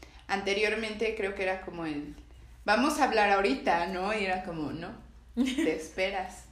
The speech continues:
Speaker 1: ¿Por qué? Porque efectivamente hay como una situación emocional, pero no hay que salirnos
Speaker 2: No.
Speaker 1: del tema.
Speaker 2: Ahora.
Speaker 1: Sin embargo, sí quería hacer la otra, el otro señalamiento que mencionabas. Tengo un amigo que cuando he ido a su casa,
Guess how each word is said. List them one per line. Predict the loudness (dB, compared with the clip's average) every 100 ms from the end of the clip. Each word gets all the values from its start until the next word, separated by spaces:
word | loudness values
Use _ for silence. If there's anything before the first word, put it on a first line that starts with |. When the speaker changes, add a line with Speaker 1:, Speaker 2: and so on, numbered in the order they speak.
| -20 -20 -12
Speaker 1:
¿Por | 0 2 2
qué? | 2 0
Porque | -2 0 0
efectivamente | 0 -2 -4 -4 -2 -2 -2 -2
hay |
como | -2 -4 -2
una | -4
situación | -4 -6 -8 -6 -8
emocional, | -8 -10 -8 -6 -6
pero | -6 -6
no | -4
hay | -4
que | -4
salirnos | -4 -4 -2 -4 -4
Speaker 2:
No. |
Speaker 1:
del | -8
tema. | -8 -10 -14 0
Speaker 2:
Ahora. | 4 6 6 2 -10 -16 -20 -20 -18 -2
Speaker 1:
Sin | 2 4
embargo, | 4 4 4 0
sí | 0 -2
quería | 0 0
hacer | 0 0
la | 0
otra, | 2 -2 -2 -4
el | -4
otro | -4 -4 -6
señalamiento | -6 -8 -6 -6 -8 -8 -8
que | -8 -10
mencionabas. | -12 -12 -8 -6 -6 -6 -10 -18 -18 -18 -20 -20 -20 -2
Tengo | 2 2
un | 4
amigo | 2 2 0 -2 -2 -8 -16 -6
que | -4 0 -2 -2
cuando | -2 0 0
he | 0
ido | 0 0
a |
su | 0 -4
casa, | -4 -4 0 0 -2